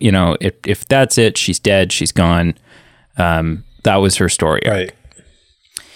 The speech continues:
Speaker 1: And you were on the side, if I remember correctly, of "That's it, she's done, it's over."
Speaker 2: I think so. I like that her,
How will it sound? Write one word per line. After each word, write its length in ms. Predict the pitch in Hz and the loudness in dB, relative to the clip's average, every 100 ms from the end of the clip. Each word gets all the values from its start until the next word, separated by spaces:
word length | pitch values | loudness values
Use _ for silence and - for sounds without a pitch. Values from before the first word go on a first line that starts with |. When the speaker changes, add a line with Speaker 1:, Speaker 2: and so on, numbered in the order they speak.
| - - - | -20 -16 -2
Speaker 1:
And 340 | 117 117 117 - | 2 4 4 4
you 200 | 139 202 | 4 6
were 160 | 262 220 | 6 4
on 460 | 180 170 160 147 | 6 6 6 4
the 120 | 143 135 | 4 2
side, 420 | - 127 123 120 | 4 4 4 4
if 140 | 107 | 4
I 40 | 113 | 4
remember 400 | 107 110 113 104 | 4 6 4 2
correctly, 720 | - 120 110 - 107 95 90 - | 2 2 2 2 2 4 2 2
of 640 | 107 98 92 87 - - _ | 2 4 2 0 -6 -16 _
"That's 240 | 120 131 | 0 2
it, 140 | 131 113 | 2 2
she's 180 | - 110 | 2 0
done, 280 | 113 104 92 | 2 4 4
it's 140 | - | 2
over." 340 | 80 - - - _ _ _ _ - | -2 -2 -8 -14 _ _ _ _ 0
Speaker 2:
I 100 | 196 | 0
think 220 | - 107 | 0 -4
so. 260 | - 95 90 | -2 -4 -2
I 100 | 135 | 2
like 340 | 151 135 113 - | 4 4 0 -2
that 140 | 110 | 0
her, 240 | 101 98 | 0 0